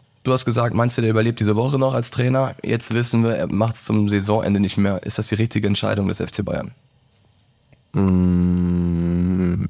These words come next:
Speaker 2: ich würde sagen, ja. Weil die letzten Ergebnisse und wie sie gespielt haben, kann man nicht mit zufrieden sein, ist ja klar. Und, äh, es sind gute Trainer auf dem Markt im Sommer, würde ich sagen.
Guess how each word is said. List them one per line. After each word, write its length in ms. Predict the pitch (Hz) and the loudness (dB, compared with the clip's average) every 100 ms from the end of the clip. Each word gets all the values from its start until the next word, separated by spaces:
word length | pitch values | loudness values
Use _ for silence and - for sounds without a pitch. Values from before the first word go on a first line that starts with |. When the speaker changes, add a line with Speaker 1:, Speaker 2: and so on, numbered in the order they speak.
| - | -2
Speaker 2:
ich 300 | 87 87 - | 0 0 0
würde 260 | 90 95 92 | 0 2 2
sagen, 340 | 92 90 90 | 0 2 2
ja. 480 | 85 90 98 117 127 - _ | 2 2 2 0 -2 -8 _
Weil 180 | - 104 | 0 0
die 120 | 98 | 2
letzten 300 | 107 113 - | 0 -2 0
Ergebnisse 720 | 127 117 117 123 139 120 135 123 | 0 0 0 0 0 0 0 2
und 360 | 110 113 107 | 2 2 2
wie 120 | 101 120 | 2 2
sie 120 | 120 | 0
gespielt 500 | 113 110 - 120 117 | 0 -2 -2 -2 0
haben, 240 | 120 113 107 | 0 0 0
kann 160 | 113 | 2
man 120 | 117 | 2
nicht 160 | 123 120 | 2 2
mit 140 | 120 | 0
zufrieden 440 | - 117 - 123 123 | 0 -2 0 2 2
sein, 200 | 117 113 | 2 0
ist 100 | 107 | 0
ja 100 | 101 | -2
klar. 520 | - 101 110 123 120 - - - - | 0 0 2 0 -2 -6 -20 -20 -18
Und, 500 | - 92 98 95 - | -4 0 2 0 -2
äh, 360 | - 92 90 90 - - - - _ _ _ | -2 -2 -2 -4 -8 -20 -20 -20 _ _ _
es 200 | - 95 | -4 -2
sind 180 | 101 98 | 2 2
gute 300 | 95 104 104 | 2 0 0
Trainer 400 | - - 104 110 | -2 0 2 2
auf 180 | 107 107 | 2 2
dem 140 | 120 | 0
Markt 300 | 107 113 117 | 2 0 0
im 140 | 113 110 | 0 0
Sommer, 380 | 110 113 117 117 | 0 0 0 0
würde 140 | 117 | -2
ich 80 | 117 | 0
sagen. 420 | 117 117 123 127 | -2 0 0 -2